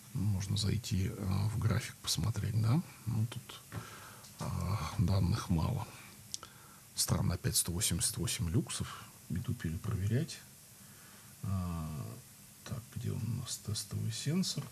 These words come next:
Да, сто восемьдесят восемь. Давайте я на кнопку нажму, чтобы он данные передал. Со всеми этими устройствами Zigbee однозначно есть всегда. Вот тут четыре стало. И тут четыре стало. Всё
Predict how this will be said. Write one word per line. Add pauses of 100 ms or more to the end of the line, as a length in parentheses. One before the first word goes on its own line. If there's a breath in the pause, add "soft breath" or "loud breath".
Да,
сто
восемьдесят
восемь.
Давайте
я
на
кнопку
нажму,
чтобы (240)
он
данные
передал. (580 loud breath)
Со
всеми
этими
устройствами
Zigbee (640 loud breath)
однозначно
есть (120)
всегда.
Вот
тут
четыре
стало. (880 loud breath)
И
тут
четыре
стало. (200)
Всё